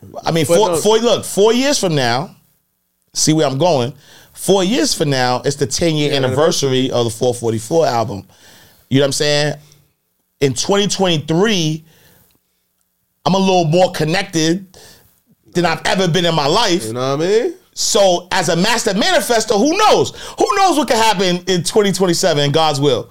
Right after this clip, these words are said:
Speaker 2: Hey, listen, Hov, Hov, by, you know what I mean?
Speaker 1: I mean, you know what I'm saying? Who knows?
Speaker 2: <laughs>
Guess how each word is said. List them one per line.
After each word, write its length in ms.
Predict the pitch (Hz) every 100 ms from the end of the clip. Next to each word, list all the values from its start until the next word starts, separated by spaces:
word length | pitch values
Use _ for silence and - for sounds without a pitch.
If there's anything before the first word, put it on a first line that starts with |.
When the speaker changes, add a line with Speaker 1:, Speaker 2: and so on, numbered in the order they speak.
| -
Speaker 2:
Hey, 120 | 92
listen, 440 | 95 131 - 110 101
Hov, 440 | 110 135 151 143
Hov, 260 | - 123 139
by, 220 | 135 123
you 120 | 139
know 200 | 151 147
what 80 | 156
I 20 |
mean? 280 | 175 175 175 - _ _ _ _ -
Speaker 1:
I 40 |
mean, 200 | 127 143
you 60 | 151
know 80 |
what 0 |
I'm 60 | 160
saying? 320 | 165 190 214 - _ _ _ _ _ _ -
Who 100 | 175
knows? 380 | 180 110 -
Speaker 2:
<laughs> 40 | -